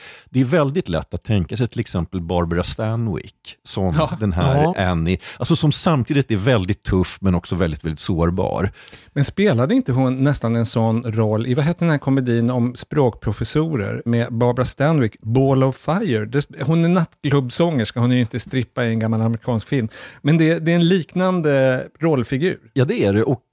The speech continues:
Speaker 1: hon har gjort en film där åtminstone premissen är ännu mer lik, som heter Lady of Burlesque. Men det, det är tyvärr en mycket tamare film än vad titeln <laughs> låter som.
Speaker 3: Visst kom det någon film som hette Burlesque för några år sedan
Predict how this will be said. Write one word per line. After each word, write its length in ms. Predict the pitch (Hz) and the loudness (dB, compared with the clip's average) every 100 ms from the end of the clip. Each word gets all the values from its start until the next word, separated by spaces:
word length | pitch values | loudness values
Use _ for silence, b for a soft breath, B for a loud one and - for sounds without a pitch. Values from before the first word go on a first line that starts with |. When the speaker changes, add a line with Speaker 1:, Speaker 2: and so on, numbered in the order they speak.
| - | -12
Speaker 1:
hon 280 | 135 175 151 | -4 0 2
har 360 | 127 170 240 160 | 2 0 2 2
gjort 340 | 110 - - | 2 -2 -4
en 140 | 113 | -2
film 360 | 104 104 95 101 | -2 -2 0 0
där 160 | 110 113 | 0 0
åtminstone 320 | 139 - 113 | -2 -2 -2
premissen 580 | - 127 165 214 - 135 | -2 -2 -2 -4 -4 -4
är 140 | 139 | 0
ännu 260 | 139 110 190 | 0 2 0
mer 240 | 101 80 | 2 0
lik, 220 | 73 71 - | 0 -4 -2
som 140 | 101 | -2
heter 220 | 92 - | 0 0
Lady 440 | 95 101 98 98 98 | 0 2 2 2 2
of 240 | 101 87 | 2 0
Burlesque. 840 | 90 104 113 180 - - - - - | 0 0 2 0 -4 -6 -6 -8 0
Men 180 | 139 135 | 2 2
det, 80 | 156 | 2
det 100 | 151 | 0
är 40 | |
tyvärr 300 | - 160 170 | 2 4 4
en 120 | 156 | 4
mycket 240 | 123 113 - | 0 -2 0
tamare 480 | 135 110 120 127 | 0 2 0 -2
film 300 | 113 78 73 | -2 -2 0
än 80 | 80 | 0
vad 140 | 76 - | 0 0
titeln 560 | 90 - - 82 90 | -2 -4 -6 -2 0
<laughs> 40 | 101 | 2
låter 320 | 135 - 110 | 0 0 -4
som. 300 | - 64 95 B B - - - - _ _ _ - | -4 -4 -6 B B -8 -8 -18 -20 _ _ _ -4
Speaker 3:
Visst 180 | 147 - | -4 0
kom 220 | 143 190 | -2 0
det 80 | 196 | 2
någon 280 | 165 151 - _ | 2 0 -2 _
film 200 | - 139 | -2 0
som 140 | 127 127 | 0 -2
hette 480 | - 202 - - 214 | -2 -4 -4 -8 -4
Burlesque 640 | 233 127 95 - - - | -2 -2 -4 -10 -14 -8
för 80 | 120 | -6
några 160 | 95 | -4
år 120 | 90 | -4
sedan 120 | 87 | -2